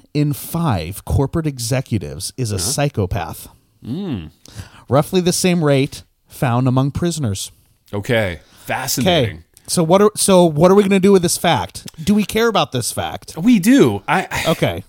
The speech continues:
Speaker 2: I mean, and this
Speaker 1: What
Speaker 2: is not
Speaker 1: companies?
Speaker 2: a, this is not a flex. <laughs> Like in, in my work in sports writing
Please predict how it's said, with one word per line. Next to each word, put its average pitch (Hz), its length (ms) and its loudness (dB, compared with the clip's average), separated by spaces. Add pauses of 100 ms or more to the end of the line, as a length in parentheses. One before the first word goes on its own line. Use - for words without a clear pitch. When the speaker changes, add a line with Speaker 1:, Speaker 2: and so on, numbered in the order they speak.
Speaker 2:
I 196 80 4
mean, 208 460 2 (1160)
and 156 160 4
this 175 140 6
Speaker 1:
What 208 60 6
Speaker 2:
is 120 80 2
not 135 180 8
Speaker 1:
companies? 110 500 0
Speaker 2:
a, 131 40 -8
this 196 180 4
is 190 100 0
not 180 220 6
a 156 80 6
flex. 131 840 2
<laughs> - 60 -20 (140)
Like 131 560 2 (720)
in, 196 280 6
in 175 200 4
my 196 160 6
work 151 320 2
in 123 140 4
sports 117 420 -2
writing 95 760 -2